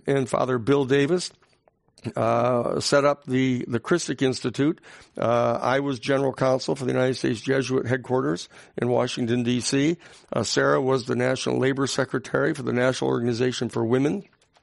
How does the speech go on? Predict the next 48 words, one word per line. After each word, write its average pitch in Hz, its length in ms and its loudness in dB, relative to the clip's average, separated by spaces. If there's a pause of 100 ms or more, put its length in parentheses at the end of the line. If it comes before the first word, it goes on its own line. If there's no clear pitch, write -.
(400)
Uh, 120 200 0 (400)
and 127 320 0
the, 123 340 2
uh, - 140 0
the 123 260 -2
n-, 147 220 -6
people 139 280 0
in 127 120 2
now 135 260 2
were 127 140 0
looking 139 280 0
for, 131 480 0
uh, 120 260 0
an 120 100 0
attorney 143 480 0
to 127 280 0 (360)
represent 135 580 0
the 117 80 -6
family 147 400 2
of 120 100 -4
Karen 135 280 0
Silkwood, - 480 -2
who'd 117 200 0
been 120 280 0
killed, 135 440 0 (400)
uh, 65 400 0
on 131 220 0
her 131 160 0
way 131 220 4
to 131 100 2
deliver, 127 640 0
uh, 123 100 -4
secret 131 420 -4
documents 131 520 -2
from 120 200 -2
the 117 60 -4
Kerr-McGee 131 680 0 (360)
nuclear 135 380 2
facility 123 480 0
files 127 600 -2
to 120 180 -4
David 127 360 0
Burnham 120 380 0
from 110 140 -6
the 117 80 -2
New 120 100 0
York 127 220 -2
Times. 110 440 -6